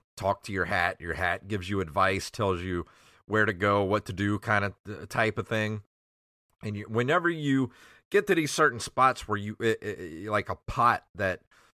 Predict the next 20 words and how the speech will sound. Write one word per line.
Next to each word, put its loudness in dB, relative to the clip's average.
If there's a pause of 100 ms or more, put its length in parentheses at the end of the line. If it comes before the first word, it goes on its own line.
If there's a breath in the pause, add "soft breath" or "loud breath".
(100)
will 4
be, -4 (520)
uh, -6 (460)
you -12
know, -8 (100)
glowing, -2 (340)
you -6
stand -2
next -2
to -8
the -6
pot, 2 (380)
you -6
hit -2
the 0
right 0
button, 0 (280)
and 0
you, -6
the, -4